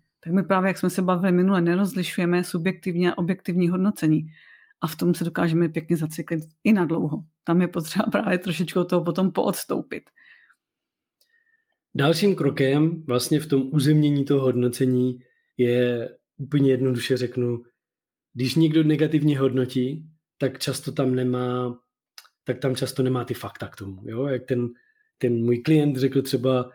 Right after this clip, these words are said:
Speaker 2: s ním je těžká konverzace, on tam neměl ty fakta v daném okamžiku vůbec. Takže tam je potřeba si říct, jaký fakta podporují toto tvrzení a naopak, jaký fakta, data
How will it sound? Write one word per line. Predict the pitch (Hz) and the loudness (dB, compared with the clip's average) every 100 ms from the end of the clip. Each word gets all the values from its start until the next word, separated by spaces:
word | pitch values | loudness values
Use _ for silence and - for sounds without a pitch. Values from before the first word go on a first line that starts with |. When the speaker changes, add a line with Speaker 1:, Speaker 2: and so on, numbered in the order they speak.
| _ - | _ -6
Speaker 2:
s | - | 0
ním | 131 | 2
je | |
těžká | 131 156 156 139 | 2 0 0 0
konverzace, | 135 135 151 147 156 185 190 | 0 0 0 0 -2 -2 -4
on | 170 151 | 0 2
tam | 156 | 4
neměl | 156 156 | 6 4
ty | 156 | 4
fakta | 156 139 - 110 | 0 -4 -6 -6
v | |
daném | 110 107 104 | -6 -6 -8
okamžiku | 101 107 104 104 | -10 -14 -16 -16
vůbec. | 104 104 - _ _ _ _ _ _ | -16 -16 -20 _ _ _ _ _ _
Takže | 127 131 170 | -2 2 2
tam | 160 156 | 2 0
je | 175 | 2
potřeba | 160 160 165 | 0 0 -2
si | 160 165 | 0 0
říct, | 151 156 156 - _ _ _ | 2 0 -2 -10 _ _ _
jaký | - 139 160 190 | -4 -2 0 -2
fakta | 165 175 180 | -4 -4 -2
podporují | 165 165 160 160 151 139 131 | 0 0 2 2 4 4 0
toto | - 131 | -4 -4
tvrzení | 123 123 117 120 117 120 170 - _ - | -4 -6 -6 -4 -6 -8 -12 -18 _ -10
a | 139 | -4
naopak, | 170 190 208 - 127 165 - | -4 -2 -4 -4 -6 -8 -6
jaký | 139 160 180 | -4 -4 -6
fakta, | 123 175 - 147 | -6 -10 -8 -8
data | 170 131 - 143 180 | -8 -8 -10 -10 -10